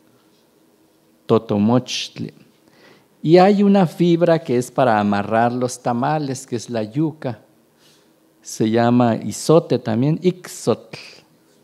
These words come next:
Ixotl. Y en la Huasteca, pues, en época de muertos, los hombres en particular se van en caravana, hacen un tlapalewis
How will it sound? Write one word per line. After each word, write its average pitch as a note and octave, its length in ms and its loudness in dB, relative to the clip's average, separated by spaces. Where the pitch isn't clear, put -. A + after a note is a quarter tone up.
Ixotl. - 640 -6
Y C#3+ 120 4
en D3 140 2
la D3 100 4
Huasteca, F3+ 760 0
pues, C#3 260 -14
en A#2 500 -4
época C3 380 -6
de C3 100 -6
muertos, C#3 800 -2
los A#2+ 320 0
hombres C#3+ 480 2
en A#2+ 140 0
particular A#2 760 -4
se - 160 -4
van B2 200 -2
en B2 140 -2
caravana, A#2 840 0
hacen A#2 380 -4
un A2+ 140 -4
tlapalewis A#2+ 1080 -4